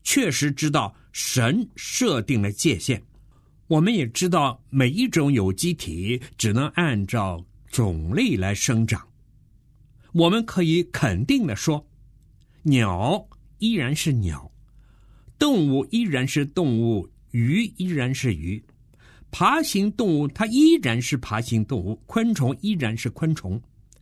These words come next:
事实本身就否定了整个进化论的过程。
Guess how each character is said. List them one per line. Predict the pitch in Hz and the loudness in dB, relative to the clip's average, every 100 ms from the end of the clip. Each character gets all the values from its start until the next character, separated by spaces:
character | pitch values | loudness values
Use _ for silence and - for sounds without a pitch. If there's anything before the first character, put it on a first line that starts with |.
| _ _ _ _ _ _ _ | _ _ _ _ _ _ _
事 | - - 254 | -4 0 0
实 | - 202 | 2 0
本 | 151 98 95 | 0 0 0
身 | - 277 294 | 0 0 2
就 | 165 | 0
否 | 120 104 90 | 0 0 0
定 | 92 226 | 0 0
了 | 131 107 - - - - - | 2 0 -4 -16 -20 -14 -2
整 | 127 104 | 0 0
个 | 151 139 | 0 -2
进 | - 202 120 | 0 0 0
化 | - 123 | -2 -2
论 | 135 220 143 | -2 0 0
的 | 101 | -2
过 | - 135 90 | 0 -2 -2
程。 | - | -8